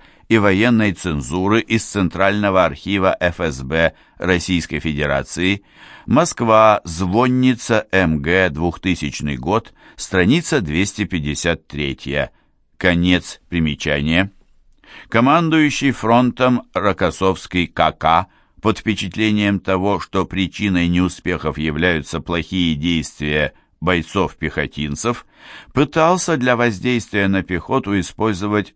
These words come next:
заградотряды. Он настаивал на том, чтобы заградотряды шли следом за пехотными частями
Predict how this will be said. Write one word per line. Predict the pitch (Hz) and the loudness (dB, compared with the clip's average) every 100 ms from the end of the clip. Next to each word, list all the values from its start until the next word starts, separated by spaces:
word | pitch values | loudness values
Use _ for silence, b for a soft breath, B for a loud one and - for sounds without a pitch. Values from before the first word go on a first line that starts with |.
| _ | _
заградотряды. | 82 92 85 95 101 95 98 87 90 73 62 64 - _ _ _ _ _ | -2 -2 0 2 2 2 -2 0 0 0 0 -8 -12 _ _ _ _ _
Он | 104 113 | 2 4
настаивал | 120 127 - 95 110 117 107 104 | 4 2 0 2 4 4 2 2
на | 85 76 | 2 -2
том, | - 80 95 - b b b | -2 0 0 -4 b b b
чтобы | - 110 107 | 2 4 4
заградотряды | 98 104 98 107 104 92 85 95 104 92 85 | 4 2 4 2 2 0 0 2 2 2 -2
шли | - 95 | -2 -2
следом | 80 85 101 82 85 76 | -2 -2 -2 0 -2 0
за | 82 | -4
пехотными | - 78 87 82 - 76 71 | -2 -4 -4 -4 -4 -4 -4
частями | 78 69 - 151 147 135 | -6 -8 -2 0 2 2